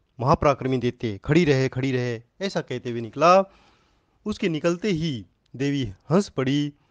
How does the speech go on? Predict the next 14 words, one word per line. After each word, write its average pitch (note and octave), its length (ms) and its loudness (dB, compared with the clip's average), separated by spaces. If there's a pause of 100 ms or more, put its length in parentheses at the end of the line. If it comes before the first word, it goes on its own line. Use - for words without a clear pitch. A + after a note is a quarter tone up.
(100)
और B2+ 120 -2
खड़ग C#3+ 260 0
से B2 120 -6
उसका A2+ 220 -6
मस्तक A#2+ 420 -6
काट A2 160 -6
डाला। G2+ 340 -12
फिर C3 200 -8
तो C3 80 0
वह B2 80 0
पृथ्वी B2+ 260 -4
पर B2+ 120 -4
गिर C#3+ 160 -6
पड़ा। D#3 340 4